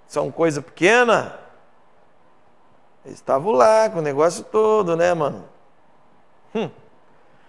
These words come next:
Na Vila Conceição, a Vila Conceição que anda meio de, de, de, de guerra do tráfico lá, né? E a brigada não dá colher.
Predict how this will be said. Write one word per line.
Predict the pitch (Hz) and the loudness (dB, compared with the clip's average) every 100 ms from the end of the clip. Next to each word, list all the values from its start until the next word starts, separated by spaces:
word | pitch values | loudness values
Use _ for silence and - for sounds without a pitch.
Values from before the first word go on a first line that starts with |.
| - | -8
Na | - 147 | -2 -2
Vila | 127 190 208 | -2 -2 -2
Conceição, | - 175 151 151 127 - 170 202 185 - - - - | -2 -6 -4 -6 -6 -2 0 0 -4 -14 -20 -20 -6
a | 139 | -4
Vila | 139 175 | -2 -2
Conceição | 185 180 143 147 - 170 | -2 -4 -2 -4 -2 -2
que | 180 214 | -2 -4
anda | 202 214 208 | -2 0 -2
meio | 165 180 214 | 0 0 0
de, | 170 170 | 0 -2
de, | 143 143 | -2 -6
de, | 135 | -6
de | 131 135 | -6 -4
guerra | 135 165 151 | 2 2 2
do | 143 | -2
tráfico | 123 143 151 - 139 | 0 0 0 -2 0
lá, | 139 | 0
né? | 139 131 - 523 - - 523 571 - 269 - | 0 -6 -10 -12 -12 -10 -10 -10 -8 -8 -4
E | 143 | -4
a | |
brigada | 139 147 151 156 | -4 -2 -2 -2
não | 165 156 160 185 | -4 -4 -4 -4
dá | 165 151 | -2 -2
colher. | - - 170 147 151 170 | -2 -6 -4 -2 0 -2